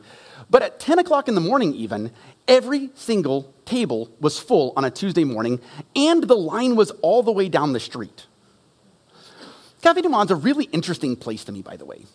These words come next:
And here's the reason. First of all, uh, they opened in eighteen sixty-two, and they have been open twenty-four hours a day, seven days a week, every day except for Christmas Day,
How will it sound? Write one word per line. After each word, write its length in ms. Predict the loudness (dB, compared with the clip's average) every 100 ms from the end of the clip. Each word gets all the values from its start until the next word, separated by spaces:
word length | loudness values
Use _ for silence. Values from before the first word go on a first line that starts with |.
| _ _ _ -2
And 80 | 0
here's 200 | 2 0
the 80 | -2
reason. 400 | -4 -6 -10 -16 -20 -20 -14
First 320 | 0 0 2
of 100 | 2
all, 240 | 2 -2 -6 -14 -4 2
uh, 140 | 4
they 200 | 4 4
opened 380 | 2 2 2 0
in 160 | -2 -6
eighteen 400 | -10 -4 -2 -2
sixty-two, 640 | -4 -8 -12 -10 -6 -8 -10 _ _ _ _ _ _ _ _ _
and 180 | 0 2
they 240 | 0 -2 -4 0
have 160 | 2
been 120 | 2 2
open 380 | 2 0 -4 -8 -18 -16
twenty-four 580 | -6 -2 0 2 2
hours 180 | 2 2
a 40 | 0
day, 300 | 0 -2 -8 _ -20
seven 480 | -16 -2 0 2
days 220 | 0 -2 -4
a 60 |
week, 380 | -4 -6 -8 -16 _ -20 _
every 240 | 0 2 0
day 120 | 0
except 260 | -2 -4 -4
for 80 | -6
Christmas 720 | -8 -2 -2 0 -2 -2 -4
Day, 440 | -2 -2 -4 -8